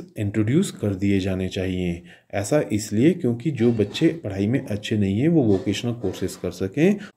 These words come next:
और हाई स्कूल में वही बच्चा एंटर करे जो कि एजुकेशन में अच्छा हो। हार्टॉग कमेटी की नेक्स्ट इंपॉर्टेंट रिकमेंडेशन ये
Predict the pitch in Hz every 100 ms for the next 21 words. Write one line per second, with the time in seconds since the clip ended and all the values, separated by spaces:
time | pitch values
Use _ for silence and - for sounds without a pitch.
0 | _ 135 110 101 98 - 127 160 127 101
1 | 147 180 127 - 104 98 92 98 101 147
2 | 165 113 107 - 104 - 101 98 98 98
3 | - 120 208 104 - 101 92 90 87 -
4 | _ _ _ _ _ - 101 104 190 131
5 | 110 107 120 131 104 113 170 127 107 92
6 | 90 98 92 87 87 90 90 90 - 101
7 | 87 87